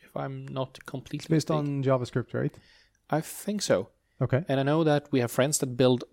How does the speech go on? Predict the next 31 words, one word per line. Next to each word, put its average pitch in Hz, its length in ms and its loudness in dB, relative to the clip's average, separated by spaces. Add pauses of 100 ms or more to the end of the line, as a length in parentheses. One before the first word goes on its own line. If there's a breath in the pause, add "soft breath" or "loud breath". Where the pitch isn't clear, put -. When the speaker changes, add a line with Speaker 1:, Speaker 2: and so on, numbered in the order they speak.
Speaker 1:
quite 123 340 4 (100)
awesome 127 380 -4
stuff - 400 -4
based 131 280 -2
on 143 120 -6
React. 156 540 -4 (760 loud breath)
Speaker 2:
I 190 100 8
need 294 220 6
to 226 80 -4
get, 175 460 2
get 151 140 6
up 143 160 2
to - 60 -20
speed 139 320 0
with 127 100 2
Node 123 360 0
dot 117 360 2
J 120 280 2
S 110 340 -2
and, 117 160 -4
and 113 140 -2
React 113 460 0
and, 113 160 0
and 107 180 -2
Speaker 1:
Yeah, 226 420 4
and, 175 100 4
and 180 180 2
Speaker 2:
all 123 80 2
that 113 120 -2
stuff. - 280 -6
Speaker 1:
um, 143 400 6